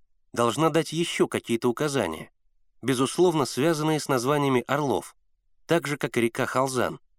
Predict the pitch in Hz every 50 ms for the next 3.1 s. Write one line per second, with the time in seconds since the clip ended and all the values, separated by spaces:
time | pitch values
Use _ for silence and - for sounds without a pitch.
0 | _ _ _ _ _ _ _ _ _ _ - 101 104 151 180 170 - - 110 -
1 | 120 110 104 117 123 120 117 113 - - 110 - 139 123 120 113 110 120 127 -
2 | 123 110 - - - 120 113 - - 127 - - 107 95 90 95 95 107 127 151
3 | 160 147